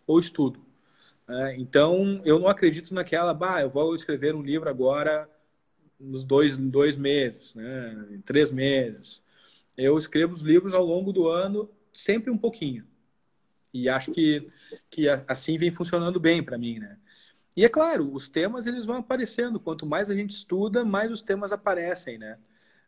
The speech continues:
É, os temas não aparecem do, do nada, né? A gente vai estudando, vai, vai apa-, vai, vão aparecendo os temas. Eu, por exemplo, o livro de reclamação é um livro que apareceu um pouco da minha vida prática. Eu conto isso um pouco lá no, no Reclamação.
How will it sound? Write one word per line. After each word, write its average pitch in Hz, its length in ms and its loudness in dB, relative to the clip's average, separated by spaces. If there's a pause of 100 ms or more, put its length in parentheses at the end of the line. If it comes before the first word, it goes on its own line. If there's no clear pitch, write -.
(100)
É, 107 580 -4
os 110 140 -8
temas 156 260 4
não 165 80 4
aparecem 160 500 4
do, 135 180 0 (120)
do 131 100 -6
nada, 127 400 4
né? 113 320 -14 (200)
A 101 100 -20
gente 123 240 -20
vai 147 140 2
estudando, 214 600 -2
vai, 160 340 0 (460)
vai 139 200 0
apa-, 156 220 -2
vai, 147 220 -4
vão 170 180 -2
aparecendo 196 520 0
os - 80 -10
temas. 156 420 -4
Eu, 170 120 0 (260)
por 160 160 -2
exemplo, 135 360 -6
o - 40 -6
livro 165 180 -2
de 170 80 -10
reclamação 151 840 -4 (1080)
é 143 80 -4
um 139 60 0
livro 143 180 2
que - 60 0
apareceu 160 420 0
um 175 60 -4
pouco 165 300 0
da 165 120 0
minha 170 360 -4
vida 156 240 -2
prática. - 480 -2
Eu 110 60 -8
conto 151 340 -8
isso 139 160 -10
um - 20 -12
pouco 123 260 -6
lá 117 140 -6
no, 123 140 -16
no 117 100 -20
Reclamação. 127 640 -2